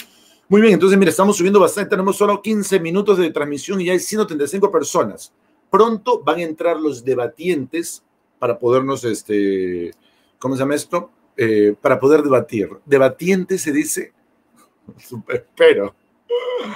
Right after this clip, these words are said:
Al menos dieciséis civiles y un policía muerto, diecisiete ya, ¿eh? Yo leí diecisiete, en enfrentamientos violentos en Colombia.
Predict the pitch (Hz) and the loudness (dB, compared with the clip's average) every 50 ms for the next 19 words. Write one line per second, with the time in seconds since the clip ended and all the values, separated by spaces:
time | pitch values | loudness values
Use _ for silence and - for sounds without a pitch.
0 | 185 - - - - - - - 170 185 190 202 247 254 247 190 175 202 190 - | -16 -18 -20 -20 -20 -18 -8 -2 -2 0 2 2 2 2 2 0 2 0 0 0
1 | - 165 147 - - 220 233 214 - - 208 190 220 208 175 151 143 127 - - | -2 -6 -6 -2 0 0 0 0 -6 -6 -4 -4 -2 -2 -2 -2 -2 -4 -4 -6
2 | 156 160 185 196 190 208 196 170 151 147 - 170 190 185 170 170 185 196 202 - | -4 -2 -2 -2 2 2 2 2 0 -6 -2 0 0 0 0 2 0 0 0 0
3 | - 165 151 135 123 143 127 - - - - - 113 110 104 95 90 107 123 - | -4 -8 -10 -8 -8 -10 -10 -4 0 0 0 0 -2 -6 -4 -4 -4 -6 -10 -8
4 | - 135 139 139 135 135 131 135 113 113 107 - 104 98 - - - _ _ _ | -6 -4 -2 -2 -2 -4 -4 -6 -8 -10 -12 -10 -10 -10 -10 -14 -20 _ _ _
5 | _ _ _ - 156 151 151 147 139 156 151 147 143 143 156 165 175 - 202 170 | _ _ _ -4 -2 -2 0 -2 -2 -2 -2 0 0 0 0 0 2 2 2 4
6 | 170 160 156 165 170 165 185 170 - 160 147 - 151 143 151 147 127 113 95 95 | 4 4 4 2 2 0 -2 -2 -2 -2 -2 2 4 4 4 4 4 0 -6 -10
7 | - | -12